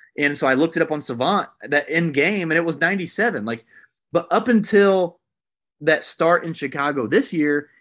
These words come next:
he hadn't even hit, like, ninety-five. Like, we just hadn't seen the max velocity from Bubic. Like, he was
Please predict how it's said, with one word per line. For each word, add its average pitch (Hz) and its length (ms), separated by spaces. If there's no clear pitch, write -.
he 285 140
hadn't 277 220
even 151 160
hit, 160 160
like, 123 140
ninety-five. 123 800
Like, 117 160
we 147 120
just 170 160
hadn't 156 300
seen 151 420
the 107 60
max 131 540
velocity 120 680
from 101 180
Bubic. 131 300
Like, 123 100
he 127 100
was 117 220